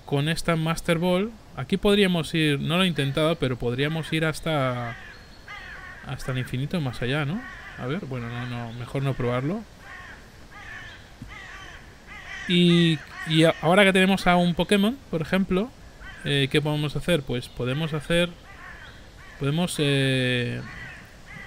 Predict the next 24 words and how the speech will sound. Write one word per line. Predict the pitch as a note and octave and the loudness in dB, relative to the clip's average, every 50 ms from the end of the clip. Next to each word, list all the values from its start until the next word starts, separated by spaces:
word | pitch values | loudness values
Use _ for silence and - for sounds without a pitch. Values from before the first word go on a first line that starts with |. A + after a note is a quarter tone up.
| - - - - - - - | -14 -16 -16 -16 -18 -12 -6
pasar | - C#3 C3+ - - D#3 D#3+ | -4 -4 -2 0 2 2 2
a | E3 | 2
estar, | D3+ - - D#3+ D#3+ E3 | 2 2 2 4 4 6
eh, | E3+ D#3+ D#3 D3+ C#3+ | 6 6 6 6 4
dentro, | C#3 D3 D3 D3+ C#3 C#3+ - | 4 2 2 2 0 -4 -2
eh, | - C#3+ C3+ C3 B2+ B2+ B2 | -2 0 0 0 0 -2 0
llevar, | B2+ C3 C3 C#3 D3 D#3+ | 0 2 2 4 4 2
eh, | D3+ C3+ C3 C3 B2+ B2+ B2+ B2 | 2 2 2 0 0 -4 -6 -4
ser | - - D#3+ D3+ | 0 2 4 4
el | D3 C#3 | 4 4
propio | C3+ - - D#3 C#3+ - C#3+ B2 - - - - | 2 2 0 0 2 2 0 0 -2 -4 -8 -10
Pokémon. | - A#2+ - A#2+ A2+ A#2 A#2 A#2 B2 - - - | -8 -4 -4 -4 -4 -4 -6 -10 -12 -14 -14 -12
Aquí, | C3+ C3 C#3 | -10 -10 -8
mira, | D3 C#3 C3+ B2 | -8 -8 -10 -10
aquí | A#2+ - C#3+ | -8 -6 -6
hay | D3 | -4
una | C#3+ C3+ | -4 -4
bola. | B2+ B2+ C3 D3 F3 G3+ - - - - - - - - - - - - - - - - - - - - - - - - - - - - - - - - - - - - - - E3 D3 C#3+ - | -4 -4 -4 -4 -4 -6 -10 -14 -20 -20 -18 -18 -18 -18 -20 -20 -20 -20 -20 -18 -18 -18 -18 -20 -20 -20 -20 -20 -20 -20 -20 -20 -20 -20 -20 -20 -20 -20 -20 -20 -20 -20 -20 -18 -16 -16 -12 -6
Que | - C3+ | -4 -4
este | C3 - - D#3 | -4 -4 -4 -6
se | C#3+ - - | -4 -4 -4
llama | C3+ C3+ C#3+ D#3+ E3+ - - | -4 -2 -2 -2 -4 -6 -6
Elec-, | - C#3 C3 B2+ B2+ B2+ B2 B2+ B2+ A#2 - - - - - - - - - | -6 -4 -4 -2 -2 -2 -2 -4 -4 -6 -10 -14 -20 -20 -20 -20 -20 -20 -16
Elec-, | C#3 - C#3+ C#3 C3+ C3+ C3+ C3+ C3 C3 C3+ C3+ - - - | -12 -8 -6 -4 -4 -4 -4 -4 -4 -4 -4 -6 -8 -12 -18